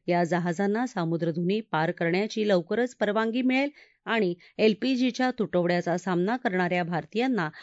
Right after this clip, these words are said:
मोठा दिलासा मिळेल, असं वृत्तसंस्थेनं म्हटलं आहे. देशातल्या गरीब आणि मध्यमवर्गीय प्रवाशांना रेल्वे प्रवासाचा सुखद आणि सुरक्षित अनुभव देणं,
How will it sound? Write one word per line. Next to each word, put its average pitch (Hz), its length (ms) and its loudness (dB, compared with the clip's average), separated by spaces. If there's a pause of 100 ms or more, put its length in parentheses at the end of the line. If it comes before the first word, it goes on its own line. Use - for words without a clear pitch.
(180)
मोठा 214 320 2
दिलासा 226 420 0
मिळेल, 226 340 -2
असं 180 220 -4
वृत्तसंस्थेनं 180 800 -4
म्हटलं 185 320 -2
आहे. 170 300 0 (220)
देशातल्या 302 560 0
गरीब 247 300 2
आणि 262 160 0
मध्यमवर्गीय 233 680 0
प्रवाशांना 196 800 -2
रेल्वे 208 340 2
प्रवासाचा 185 680 -2
सुखद 196 480 0 (320)
आणि 220 200 2
सुरक्षित 214 600 -2
अनुभव 185 440 2
देणं, 220 300 0